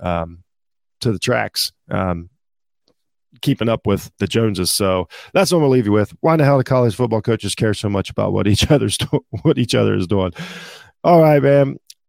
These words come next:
I appreciate it, everybody. That's, uh, O T B N three sixty-five for today. Be sure to check out all the content creators over there at Off the Ball Network.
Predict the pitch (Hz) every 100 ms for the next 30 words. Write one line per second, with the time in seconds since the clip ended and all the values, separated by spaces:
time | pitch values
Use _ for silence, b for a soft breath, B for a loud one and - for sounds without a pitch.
0 | _ - 127 139 160 147 147 131 131 127
1 | 127 127 131 - 135 147 139 120 110 135
2 | - 120 123 123 113 127 117 123 - 107
3 | 117 117 113 107 113 113 98 104 123 113
4 | 117 123 113 101 101 113 120 120 117 120
5 | 120 117 123 117 120 120 117 110 117 110
6 | 110 107 110 - 101 107 110 110 110 110